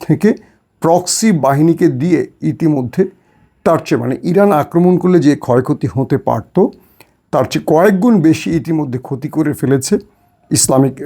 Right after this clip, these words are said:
রেজিস্ট্যান্স, হিজবুল্লাহ, হুতি এবং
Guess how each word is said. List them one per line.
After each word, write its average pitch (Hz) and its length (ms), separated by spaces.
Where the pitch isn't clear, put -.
রেজিস্ট্যান্স, 151 680
হিজবুল্লাহ, 165 640
হুতি 147 280
এবং 110 260